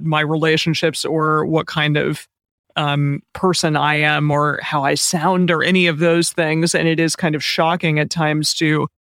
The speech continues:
get in spaces or hear from people that automatically may assume things about you or just put you down in a certain way. And so I guess I would say that it be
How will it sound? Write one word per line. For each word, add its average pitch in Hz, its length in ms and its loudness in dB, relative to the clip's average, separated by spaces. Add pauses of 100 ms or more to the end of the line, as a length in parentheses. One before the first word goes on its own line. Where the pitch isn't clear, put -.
(240)
get 151 180 0
in 151 160 0
spaces 151 580 0
or 151 120 2
hear 151 280 0
from 151 200 -2
people 151 400 0
that 156 200 0 (100)
automatically 156 920 0 (300)
may 165 160 2
assume 214 440 2
things 196 360 2
about 180 320 2
you 175 260 4
or 160 440 2
just 165 400 -2 (260)
put - 180 -4
you 147 160 0
down 151 380 0
in 151 100 0
a 151 80 -2
certain 151 400 -4
way. 151 460 0 (640)
And 165 240 0
so 165 180 2
I 156 80 2
guess 165 240 0
I 165 60 2
would 151 180 -2
say 160 220 2
that 147 280 0 (460)
it 165 320 -4
be 156 440 0